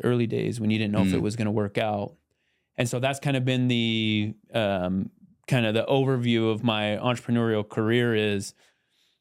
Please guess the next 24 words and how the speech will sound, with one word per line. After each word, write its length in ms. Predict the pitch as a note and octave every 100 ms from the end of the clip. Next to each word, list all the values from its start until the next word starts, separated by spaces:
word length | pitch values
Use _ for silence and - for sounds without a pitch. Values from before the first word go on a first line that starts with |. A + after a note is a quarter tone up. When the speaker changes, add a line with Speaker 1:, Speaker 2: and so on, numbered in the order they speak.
| _ _
Speaker 1:
I 80 | B2+
wanna 260 | B2 C3 B2+
get 280 | A#2+ G#2+
back 360 | G#2 A2+ G#2 -
to 140 | A#2+
that, 380 | G#2 G#2 G2+ F2+
like, 240 | G2+ G2+ -
unknown. 640 | A2+ G2+ G2+ F2+ C#2 G2 - _ _
And 160 | B2 A2+
so 200 | B2+ A2+
the 80 | A2
way 180 | A#2
I 140 | G#2+ G#2
do 220 | G#2+ A#2
that 200 | G#2 G2
is 140 | F#2+
by 180 | G2+ G#2
starting 380 | G2 - G2 F#2+
businesses. 760 | G#2 G2 F#2+ F#2+ - G2 A2+ -
So 180 | - G#2+
I 100 | G#2+
own 160 | A2
twenty-nine 480 | A2 B2+ A#2+ A2+ A2
businesses, 680 | G#2+ A2+ A2+ - G#2+ G#2 -